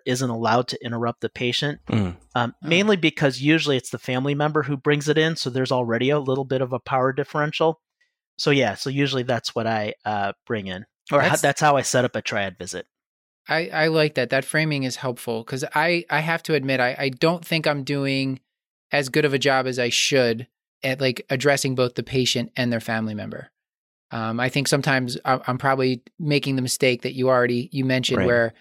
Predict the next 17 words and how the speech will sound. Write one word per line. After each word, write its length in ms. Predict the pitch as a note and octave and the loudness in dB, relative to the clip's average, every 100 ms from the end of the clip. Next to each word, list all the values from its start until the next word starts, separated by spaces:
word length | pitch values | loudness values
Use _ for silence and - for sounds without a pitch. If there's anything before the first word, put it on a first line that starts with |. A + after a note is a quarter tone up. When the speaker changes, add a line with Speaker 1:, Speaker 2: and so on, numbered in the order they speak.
| - | -12
Speaker 3:
I'm 140 | - C#3+ | -2 2
either 180 | C3+ C3 | 4 2
talking 360 | D3 C3+ C3 | 2 0 -2
mostly 280 | C3 C3+ C#3+ | 0 0 0
to 100 | C3+ | -2
the 80 | C#3+ | -4
patient 560 | C#3+ C3+ B2+ B2+ B2+ - _ _ - | -2 0 0 -2 -6 -12 _ _ -4
or 100 | C3+ | -2
I'm 80 | A#2+ | 2
talking 340 | C3 B2+ B2 | 0 0 -2
mostly 300 | B2 A#2+ B2 | -2 -2 -4
to 100 | A#2+ | -6
the 60 | A#2 | -6
family 340 | - B2 A#2+ | 0 0 0
member. 340 | A#2 A2+ A2 | -2 -2 -2
And, 240 | G#2+ G#2+ G#2+ | -2 -6 -6
uh, 300 | A2+ A2 A2 | -6 -6 -8